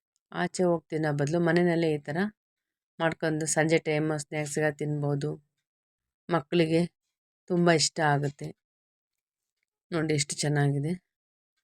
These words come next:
ಈ ವಿಡಿಯೋ ಇಷ್ಟ ಆದ್ರೆ ಲೈಕ್ ಮಾಡಿ, ಶೇರ್ ಮಾಡಿ, ಸಬ್ಸ್ಕ್ರೈಬ್ ಆಗಿ. ನೀವು ಸಬ್ಸ್ಕ್ರೈಬ್ ಮಾಡೋದ್ರಿಂದ ನಾವು ಹಾಕ್ತಕ್ಕಂಥ ವಿಡಿಯೋಸ್ ಎಲ್ಲ ನೋಟಿಫಿಕೇಶನ್ ಬರುತ್ತೆ,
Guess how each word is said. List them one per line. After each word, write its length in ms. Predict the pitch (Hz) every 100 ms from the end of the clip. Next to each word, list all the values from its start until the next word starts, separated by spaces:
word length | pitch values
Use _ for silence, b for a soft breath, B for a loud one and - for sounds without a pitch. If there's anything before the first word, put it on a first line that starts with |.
| _ _ _ _ _ _
ಈ 80 | 190 180
ವಿಡಿಯೋ 240 | 165 165
ಇಷ್ಟ 220 | 151 - 156
ಆದ್ರೆ 260 | 143 143 175
ಲೈಕ್ 280 | 180 160 160 151
ಮಾಡಿ, 220 | 147 147
ಶೇರ್ 300 | 143 143 143
ಮಾಡಿ, 280 | 139 139 180 - _ _ _ _ _ _ _ _ _ _ -
ಸಬ್ಸ್ಕ್ರೈಬ್ 500 | 170 - - 175 151
ಆಗಿ. 260 | 143 160 190 - _ _ _ _ _ _ -
ನೀವು 160 | 196
ಸಬ್ಸ್ಕ್ರೈಬ್ 460 | 180 175 - 190 175
ಮಾಡೋದ್ರಿಂದ 560 | 170 165 165 156 147 202 254 _ _ _
ನಾವು 200 | 185 190 196
ಹಾಕ್ತಕ್ಕಂಥ 600 | 185 - 190 - 180 175
ವಿಡಿಯೋಸ್ 320 | 170 165 160 156
ಎಲ್ಲ 160 | 160 220 269 _ _ _ _
ನೋಟಿಫಿಕೇಶನ್ 600 | 180 185 180 170 160 170
ಬರುತ್ತೆ, 300 | 156 147 143